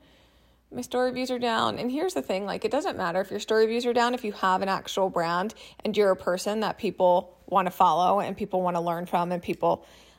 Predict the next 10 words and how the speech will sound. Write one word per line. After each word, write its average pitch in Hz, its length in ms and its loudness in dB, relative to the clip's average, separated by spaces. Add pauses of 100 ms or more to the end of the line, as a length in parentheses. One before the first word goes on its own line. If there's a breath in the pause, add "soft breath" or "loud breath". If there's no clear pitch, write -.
(100)
like, - 260 0 (440)
want 185 480 2
in 190 180 -2
their 175 200 4
life 170 440 2
in 170 240 -2
a 123 80 -2
social 190 360 2
media 165 300 -2
realm. 165 560 -2